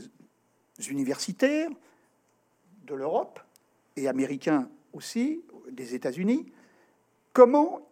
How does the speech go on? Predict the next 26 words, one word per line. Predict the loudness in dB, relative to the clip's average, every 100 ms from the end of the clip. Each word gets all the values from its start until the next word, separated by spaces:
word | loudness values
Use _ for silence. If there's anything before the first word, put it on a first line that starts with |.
| -8
ils | -8
citent, | -8 -8 -8 -4
de | 0
quelle | 0 0
façon | -2 -4 -4
ils | -8
citaient | -6 -4 -2
Montaigne. | -2 -4 -4
Alors | -4 -4
vous | 4
devez | 4 6 2
savoir | 0 -2 -2 -2
que | 0
la | 2 2
couche | -2 -6 -6 2
A, | 2 2 -2 -20 _ -10
donc | -8 -6
l'édition | -8 -10 -4 -2
de |
quinze | -2 -4
cent | -4 -8
quatre-vingts, | -6 2 2
représente | 2 2 2 2 0
à | -4
peu | -8
près | -2 -2